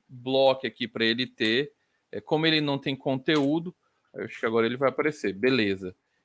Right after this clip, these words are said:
ele vai aparecer. É, agora ele tá entrando. Uma coisinha aqui.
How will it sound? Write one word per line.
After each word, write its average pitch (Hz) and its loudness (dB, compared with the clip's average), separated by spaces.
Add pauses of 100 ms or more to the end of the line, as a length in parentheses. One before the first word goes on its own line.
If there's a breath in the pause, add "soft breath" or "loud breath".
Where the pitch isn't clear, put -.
(100)
ele 101 -6
vai 107 4
aparecer. 110 0 (840)
É, 90 -2 (1900)
agora 98 2 (140)
ele 101 -4
tá 101 2 (120)
entrando. 117 -2 (3000)
Uma 127 -6
coisinha 117 0
aqui. 107 -8